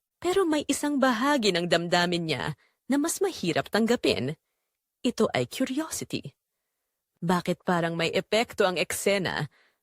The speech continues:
Bakit parang gusto niyang panoorin pa kahit alam niyang masakit? Maya-maya'y napahalakhak ang dalawa. Yumuko si Roel at may sinabi,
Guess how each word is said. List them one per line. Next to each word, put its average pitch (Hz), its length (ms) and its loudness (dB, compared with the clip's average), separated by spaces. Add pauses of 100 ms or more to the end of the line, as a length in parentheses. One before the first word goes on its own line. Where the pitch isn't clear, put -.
(140)
Bakit 294 460 -2
parang 240 320 0
gusto 202 240 -2
niyang 170 240 0
panoorin 170 640 0
pa 151 240 -4
kahit 277 400 -2
alam 311 240 2
niyang 151 240 0
masakit? - 560 -4 (680)
Maya-maya'y 156 720 2
napahalakhak 190 960 0
ang 156 120 -4
dalawa. 143 360 0 (720)
Yumuko 165 460 -2
si 147 160 -4
Roel 196 480 2
at 196 160 -2
may 202 160 2
sinabi, 156 580 0